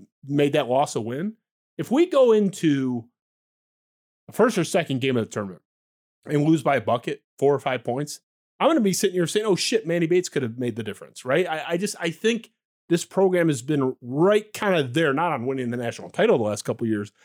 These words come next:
but doing a lot better than they have. I just, I hate the decision. I don't, I don't get the defense of it. Do you buy the theory that it's just stubbornness? I know that's been shared. You know, Justin said that a little bit of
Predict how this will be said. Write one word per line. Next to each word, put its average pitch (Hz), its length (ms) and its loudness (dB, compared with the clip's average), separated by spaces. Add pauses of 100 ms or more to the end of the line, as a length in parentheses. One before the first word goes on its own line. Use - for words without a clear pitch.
(120)
but 147 260 2
doing 175 200 4
a 165 40 0
lot 156 200 2
better 147 180 2
than 127 80 2
they 113 160 0
have. 135 420 0 (480)
I 180 80 0
just, 190 180 -6
I 175 100 -2
hate 220 260 -2
the 160 80 -2
decision. 127 400 -2
I 127 80 -2
don't, 185 180 0 (280)
I 165 60 0
don't 170 460 -2
get 180 220 0
the 151 80 -2
defense 147 420 -4
of 123 80 -6
it. 113 200 -8 (340)
Do 156 80 0
you 320 340 4
buy 143 600 2 (300)
the 143 100 4
theory 143 760 0 (420)
that 147 160 4
it's - 220 0
just - 500 0
stubbornness? 143 720 0 (180)
I 156 80 0
know 185 140 4
that's 175 200 2
been 160 140 0
shared. 151 280 -2
You 139 80 0
know, 131 60 0
Justin 151 500 -2
said 139 300 -2
that 123 200 -4 (100)
a 123 60 -8
little 156 340 2
bit 156 180 2
of 156 120 -2